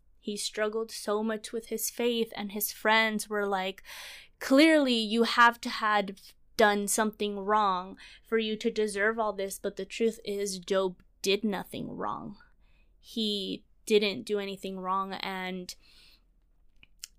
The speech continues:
he struggled. He struggled so much, and, like, the peop-, like, even his wife was like,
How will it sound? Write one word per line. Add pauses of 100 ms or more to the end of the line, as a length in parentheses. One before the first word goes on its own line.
(120)
he
struggled.
He
struggled
so
much,
and,
like,
the
peop-,
like,
even
his
wife
was
like,